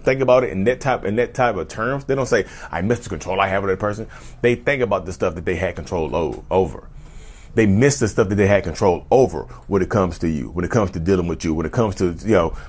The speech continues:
dealing with anybody or who they've been in a relationship dynamic with, their kids, whoever it is. Doesn't have to be, doesn't have to be an intimate relationship.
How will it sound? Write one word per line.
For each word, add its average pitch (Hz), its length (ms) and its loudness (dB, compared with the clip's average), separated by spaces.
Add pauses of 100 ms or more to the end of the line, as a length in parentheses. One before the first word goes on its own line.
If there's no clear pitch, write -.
(140)
dealing 117 180 4
with 101 140 -4
anybody 95 540 0
or 87 260 0
who 98 260 -2
they've 107 140 2
been 104 120 0
in 92 120 -2
a 90 60 -2
relationship 95 440 -2
dynamic 80 400 -2
with, 73 180 -6
their 87 120 -2
kids, 127 480 0
whoever 151 440 2
it 135 80 0
is. 95 120 2
Doesn't 123 220 0
have 127 180 -4
to 120 40 -6
be, 113 200 -2 (1400)
doesn't 131 260 4
have 139 200 2
to 127 80 -2
be 92 340 0
an 92 160 -4
intimate 135 340 0
relationship. 107 580 -2